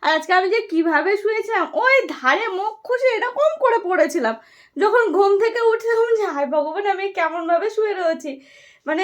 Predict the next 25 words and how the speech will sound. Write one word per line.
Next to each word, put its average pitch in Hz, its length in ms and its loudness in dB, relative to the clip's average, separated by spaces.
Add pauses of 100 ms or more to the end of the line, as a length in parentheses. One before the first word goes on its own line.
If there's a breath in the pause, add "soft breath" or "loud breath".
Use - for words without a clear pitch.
just 381 360 0
আমি, 403 140 -2 (260)
আহ, 302 160 -4
টিভিটা 359 440 2
জ্বালানো 415 380 2
ছিল, 427 140 -2 (140)
টিভি 370 200 4
দেখছিলাম 415 500 -2
কোনো 381 220 -4
রকমে 403 280 -4 (360 soft breath)
বালিশ 415 360 0
টালিশের 427 380 0
মধ্যে, 370 380 -2
বালিশ 285 440 -2 (180)
টান 339 240 0
টান 381 200 0
করে 427 160 0
পাতাও 370 380 0
না, 277 180 -2 (280 loud breath)
এক 330 240 -4
সাইডে 320 320 0
কোনার 320 340 0
দিকে 381 200 -8
এরকম 403 380 -2
করে 320 180 -2